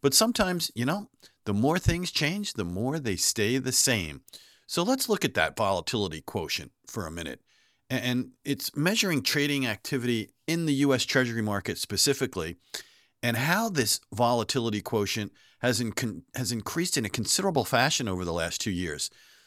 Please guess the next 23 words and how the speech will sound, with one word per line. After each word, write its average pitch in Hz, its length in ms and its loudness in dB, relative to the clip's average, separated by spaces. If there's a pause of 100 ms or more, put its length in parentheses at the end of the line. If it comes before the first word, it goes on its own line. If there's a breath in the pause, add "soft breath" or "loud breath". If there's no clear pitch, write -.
(220 soft breath)
Now, 123 260 2
the 123 200 2
ice 185 320 4
B 147 240 2
of 135 100 4
A 123 240 2
Move 127 580 2 (120)
Index 90 760 -2 (440)
measures 127 400 2
the 120 140 0
implied 123 480 0
volatility 113 840 2 (340 loud breath)
of 95 160 0
Treasury 101 460 2
options 92 420 0
across 110 320 0
various 107 480 0
maturities, 101 640 2
such - 240 0
as 98 100 -6
the 95 80 -6
two, 113 300 0
five, 95 480 2